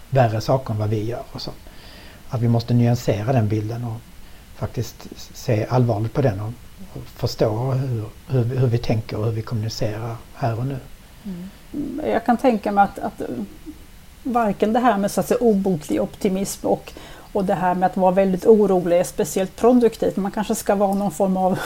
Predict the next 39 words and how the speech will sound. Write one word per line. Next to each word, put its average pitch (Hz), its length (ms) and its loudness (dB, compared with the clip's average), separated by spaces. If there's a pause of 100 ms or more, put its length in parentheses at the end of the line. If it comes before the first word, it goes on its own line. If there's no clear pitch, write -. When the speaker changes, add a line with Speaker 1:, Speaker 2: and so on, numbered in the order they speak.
(120)
Speaker 2:
<laughs> - 720 -8
orolig 196 640 4
på 208 60 2
ett 196 100 -2
lagom 202 420 4
sätt, - 400 -2
eller 185 220 2
att 208 240 0
man 185 280 -2 (760)
ändå 190 300 0
har 196 240 2
hoppet 196 400 -2
kvar 180 300 0
att - 120 -2
det 180 80 -4
fi-, - 320 -4
det 208 120 -2
går 190 220 0
att 196 40 2
göra 208 320 4
någonting 180 440 2
men 190 100 -4
förstår 196 340 -2
allvaret, 196 640 0
eller? 202 200 -4 (380)
Mm. 208 320 -2
Speaker 1:
Jo, 131 120 6
precis. 123 520 2 (180)
Att 143 180 -4
man, 117 360 4
man, 110 340 2
eh, 107 300 -2 (720)
att - 160 -6
man 127 100 4
känner 120 300 2
ändå 131 160 6
att, 107 520 0
att, - 300 -6
eh, 120 220 0